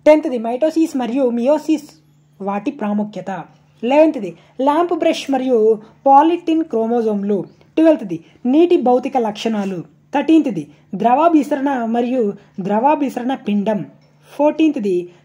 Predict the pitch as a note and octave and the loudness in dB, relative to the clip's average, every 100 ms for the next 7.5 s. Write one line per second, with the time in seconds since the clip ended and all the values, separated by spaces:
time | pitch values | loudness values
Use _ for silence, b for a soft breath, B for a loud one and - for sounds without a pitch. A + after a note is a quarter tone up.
0 | - D#4 E4+ - E4 E4 D4+ B3 A#3 G3 | -2 2 2 2 2 2 2 2 0 0
1 | G3 B - - D#4 F4 F4 C4+ - C4 | -2 B -8 0 4 4 2 0 -2 -2
2 | B3+ A#3+ A3+ B3 G3+ F#3+ A3+ E3 F3 B | 0 0 -2 -2 -2 -2 -4 -4 -6 B
3 | B C#4 D#4 D#4+ D#4 C4 C#4+ E4 D4+ C#4 | B 2 4 4 2 -2 0 2 2 2
4 | C#4 B3 A#3+ B3+ A#3 G3 - A3+ G#3 G#3+ | 0 -2 -4 -4 -4 -4 -6 -6 -4 -2
5 | D#4+ A#3 G3 G3+ F3 F#3 F3+ D3 - _ | -2 -2 -2 -6 -8 -6 -6 -6 -12 _
6 | - C#4 - D4+ A3+ D3+ b b b - | -4 -2 2 0 0 -8 b b b 0
7 | D4+ F4 E4+ E4+ D#4+ | 2 4 4 4 4